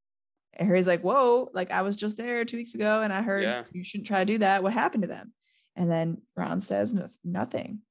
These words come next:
Speaker 1: That's why it's such big news. They haven't been caught."
Speaker 2: So did they try to or successfully steal?
Speaker 1: It must have been a powerful dark wizard to get around Gringotts, but they don't think they took anything, and that's what's odd.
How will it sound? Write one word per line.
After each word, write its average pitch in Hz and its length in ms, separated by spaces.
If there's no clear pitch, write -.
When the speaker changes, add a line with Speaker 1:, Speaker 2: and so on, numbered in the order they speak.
Speaker 1:
That's - 100
why - 100
it's - 120
such 196 160
big 185 160
news. 185 260
They 180 140
haven't 175 280
been 190 140
caught." - 320
Speaker 2:
So 120 120
did 101 120
they 90 120
try 107 340
to - 240
or - 60
successfully - 640
steal? - 400
Speaker 1:
It 202 80
must 240 180
have 269 80
been 277 120
a 269 40
powerful 220 480
dark 202 300
wizard 190 260
to 185 60
get 180 140
around 208 320
Gringotts, 165 680
but 180 200
they 180 100
don't 180 260
think 185 180
they 175 100
took - 280
anything, 170 560
and 170 140
that's 151 240
what's 180 220
odd. 226 480